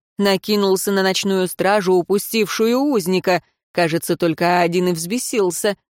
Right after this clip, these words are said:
Остальные сохраняли задумчивый вид, но никто не дёргался и не злился. В Лейру Дорин вцепился клещом, требуя держать её в борге,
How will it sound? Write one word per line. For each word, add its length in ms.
Остальные 640
сохраняли 500
задумчивый 640
вид, 200
но 80
никто 300
не 160
дёргался 560
и 100
не 160
злился. 600
В 40
Лейру 440
Дорин 400
вцепился 640
клещом, 640
требуя 480
держать 500
её 320
в 140
борге, 420